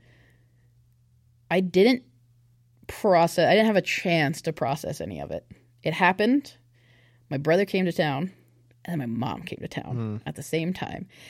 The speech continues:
Speaker 1: And so all of these horrible things compounded on top of each other for me. And I just was, like, so overwhelmed that I had no coping mechanisms. I didn't know how to deal with any of it.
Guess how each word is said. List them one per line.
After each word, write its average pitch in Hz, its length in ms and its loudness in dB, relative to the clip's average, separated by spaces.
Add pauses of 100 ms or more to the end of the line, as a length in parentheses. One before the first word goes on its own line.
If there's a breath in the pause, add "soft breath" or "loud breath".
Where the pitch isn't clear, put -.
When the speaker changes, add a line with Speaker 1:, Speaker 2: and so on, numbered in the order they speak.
(160 loud breath)
Speaker 1:
And 170 100 -6
so - 100 -4
all 196 160 6
of 196 80 -4
these 165 180 -2
horrible 214 380 2
things 165 320 0
compounded 165 580 -2
on 90 140 -4
top 143 240 -4
of - 80 -12
each - 160 -8
other - 180 -6
for - 220 -10
me. 127 260 -8 (680 loud breath)
And 147 420 0
I 127 480 -6 (180)
just - 220 -8
was, - 140 -10
like, 107 260 -6 (460)
so 143 340 -2
overwhelmed 147 380 0
that 156 80 -2
I 156 40 -2
had 139 100 -2
no 113 180 -2
coping - 300 -8
mechanisms. - 500 -10 (140)
I - 40 -6
didn't 160 120 -2
know 101 60 -8
how 160 100 -8
to 78 60 -6
deal 160 280 -2
with 147 120 -8
any 107 180 -6
of 98 120 -8
it. - 120 -8